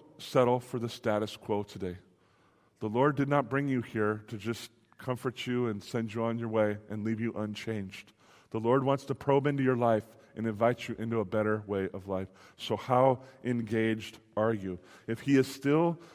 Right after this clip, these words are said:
building his church through prayer, preaching, and suffering, are you willingly playing your part? Are you passionately playing your part, whatever that is?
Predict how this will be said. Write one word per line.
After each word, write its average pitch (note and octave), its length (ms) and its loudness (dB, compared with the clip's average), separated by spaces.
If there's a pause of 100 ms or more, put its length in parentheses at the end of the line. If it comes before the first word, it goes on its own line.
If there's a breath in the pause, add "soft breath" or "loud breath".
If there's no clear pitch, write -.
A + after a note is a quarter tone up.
(140)
building D3 320 6
his C3+ 180 2
church - 440 0
through A#2 200 -4
prayer, C3 520 4 (180)
preaching, B2+ 440 -4
and A2+ 160 -4
suffering, A#2+ 540 -2
are A2+ 140 2
you A#2 200 0
willingly C3 840 0 (260 loud breath)
playing B2+ 460 2
your A2+ 120 2
part? A2 360 0
Are A2 60 -2
you B2 120 0
passionately D3 840 2 (240 loud breath)
playing B2 280 0
your A2+ 100 -2
part, G#2 280 0
whatever A2+ 360 -2
that G2+ 200 -2
is? F2+ 180 -6